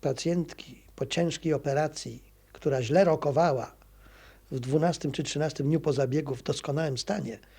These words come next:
nie wiem, czy w moim własnym odczuciu nie był dla mnie większym sukcesem niż ta wielka, gigantyczna historia z ospą.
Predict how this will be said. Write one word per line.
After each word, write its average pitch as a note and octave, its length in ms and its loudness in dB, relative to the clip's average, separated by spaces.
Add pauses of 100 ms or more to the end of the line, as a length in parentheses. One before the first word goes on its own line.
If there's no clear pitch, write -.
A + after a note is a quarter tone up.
(720)
nie D#4+ 240 0
wiem, D3+ 160 2
czy C#3 120 -2
w B2 40 -2
moim D3+ 200 4
własnym C#3 320 -2
odczuciu C3+ 300 -2
nie C#3 120 0
był D3 140 2
dla C#3 120 -2
mnie C#3 220 -2 (100)
większym C#3+ 400 0
sukcesem C3 680 -4
niż - 500 -8
ta - 140 -6
wielka, A#2 440 -6 (220)
gigantyczna A#2+ 600 -4
historia A#2+ 480 -12
z - 40 -14
ospą. - 340 -16